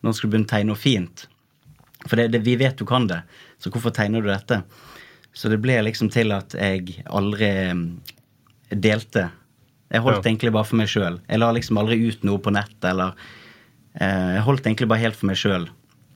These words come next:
Speaker 1: Jeg vet ikke om jeg følte noe skam, eller hva jeg følte, liksom. Eh, jeg har jo tenkt mye på det i ettertid, da. Hva var det som gjorde at jeg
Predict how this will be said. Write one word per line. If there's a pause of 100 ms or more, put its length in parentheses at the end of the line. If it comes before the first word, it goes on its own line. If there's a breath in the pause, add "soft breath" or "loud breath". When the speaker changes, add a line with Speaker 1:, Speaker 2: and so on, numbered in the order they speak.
(400)
Speaker 1:
Jeg
vet
ikke
om
jeg
følte
noe
skam, (100)
eller
hva
jeg
følte,
liksom. (1000 soft breath)
Eh,
jeg
har
jo
tenkt
mye
på
det
i
ettertid,
da. (100)
Hva
var
det
som
gjorde
at
jeg